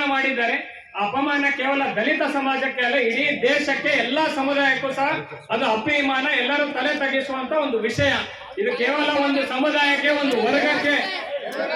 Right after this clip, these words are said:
ಇದು ಕೇವಲ ಒಂದು ವರ್ಗಕ್ಕೆ,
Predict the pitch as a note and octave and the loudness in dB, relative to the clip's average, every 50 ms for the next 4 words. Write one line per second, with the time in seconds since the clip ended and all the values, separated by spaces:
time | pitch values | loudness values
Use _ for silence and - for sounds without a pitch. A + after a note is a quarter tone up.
0 | - - - - - - D5 C#4 C4 C4+ C#4 - - B3 - - A3+ - - - | -2 -2 -2 0 2 2 4 4 4 2 2 0 0 0 0 0 0 0 0 0
1 | G#3+ G#3+ - C4+ D4 - B3 C#4 D4 D4+ D#4 D4+ D4+ D4+ D4 D4 C#4+ C#4 C#4 B3+ | 0 2 2 2 2 4 4 4 4 4 4 4 4 4 4 2 2 4 4 4
2 | A#3+ B3 C#4 C4+ C#4+ D4 C#4+ C#4+ D4 D4 | 4 4 2 2 2 2 2 2 2 2